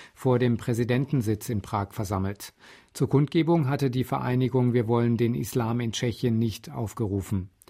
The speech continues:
Ursprünglich hatten die Veranstalter mit viertausend Teilnehmern gerechnet.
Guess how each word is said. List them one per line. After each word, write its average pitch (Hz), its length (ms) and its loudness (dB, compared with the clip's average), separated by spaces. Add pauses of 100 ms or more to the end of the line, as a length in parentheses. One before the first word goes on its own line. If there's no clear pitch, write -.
(340)
Ursprünglich 147 560 2
hatten 131 220 -2
die 127 100 0
Veranstalter 123 640 0
mit 120 220 0
viertausend 127 600 0
Teilnehmern 107 520 0
gerechnet. 101 720 -4